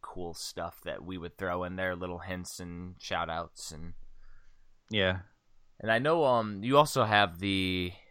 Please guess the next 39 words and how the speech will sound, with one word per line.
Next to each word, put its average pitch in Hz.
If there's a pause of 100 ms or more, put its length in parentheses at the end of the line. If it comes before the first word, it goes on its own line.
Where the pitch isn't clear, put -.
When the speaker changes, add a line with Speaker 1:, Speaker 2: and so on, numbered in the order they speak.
(100)
Speaker 1:
the 107
one 107
that 85
Rob's 92
working 87
on 80 (100)
with 85
you, 80
right? 82
The 80 (420)
horror. 92
Speaker 2:
Oh 170
yeah, 139
the, 123 (320)
the 127
retro 147
horror, 127
and 135
that 185
is, 143
that's -
Speaker 1:
So 90
Speaker 2:
almost 131 (300)
done 92
'cause 127
he, 170
he's, 185
uh, 143 (520)
we, 247
we 233
had 214
articles 151
on 123
Splatterhouse 110
and 92
Ghosts 104
and 92
Goblins, 90
but, 87